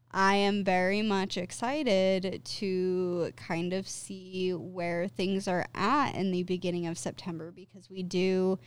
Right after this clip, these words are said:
um, have our lease ending at the end of August. We are trying to get into a house at this point, um, and not quite sure how,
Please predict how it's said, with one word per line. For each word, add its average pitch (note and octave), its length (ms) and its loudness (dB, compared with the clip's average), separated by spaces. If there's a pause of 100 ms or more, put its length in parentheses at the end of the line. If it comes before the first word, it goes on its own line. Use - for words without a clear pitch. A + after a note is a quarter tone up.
(380)
um, E3 560 2 (220)
have F#3 240 4
our F#3+ 200 4
lease F#3 340 0
ending A3+ 380 2
at G#3 120 0
the G3+ 120 -2
end G#3 160 0
of G3+ 80 -2
August. G3 600 0
We D#3+ 100 -2
are C3 100 -4
trying F#3 360 -2
to G3 80 -6
get F3+ 180 0
into F#3+ 220 -6
a F#3+ 80 0
house F3 400 -2
at F#3+ 120 -4
this F#3+ 220 -2
point, F#3 520 0 (440)
um, D#3+ 520 -2 (680)
and G3 160 -2
not E3+ 220 0
quite F3 400 -4
sure F3 880 0 (1080)
how, G3 80 -4